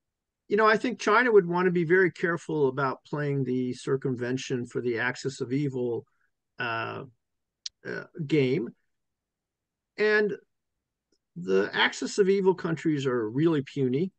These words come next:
when you put up, put, add up their economic weight. Whereas when you, um, think about China, it's very heavily involved in the global economy. Uh, you know, we talk about,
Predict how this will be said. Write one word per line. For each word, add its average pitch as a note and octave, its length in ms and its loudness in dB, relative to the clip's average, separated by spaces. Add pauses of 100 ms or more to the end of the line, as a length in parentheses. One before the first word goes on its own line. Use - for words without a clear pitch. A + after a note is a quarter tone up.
(160)
when A#2 220 -8
you A2+ 180 -12 (180)
put - 140 -2
up, - 100 -10 (320)
put, C3+ 120 -6 (320)
add A#2 160 -4
up A2+ 100 -10
their A#2 160 -2
economic A#2 440 -8
weight. B2+ 260 0 (560)
Whereas F3 340 4
when F#3+ 160 4
you, F#3 380 8
um, E3 360 -2 (160)
think G#3+ 140 2
about G#3 200 2
China, B3 420 0
it's - 440 -6 (540)
very A3 280 6
heavily E3 540 2
involved C3+ 500 0
in A#2 120 -6
the A#2 60 -8
global C#3+ 340 2
economy. C3 640 -4 (440)
Uh, C#3 60 -2
you D3+ 160 2
know, D#3 120 2
we D#3+ 100 8
talk F#3+ 320 2
about, E3 420 2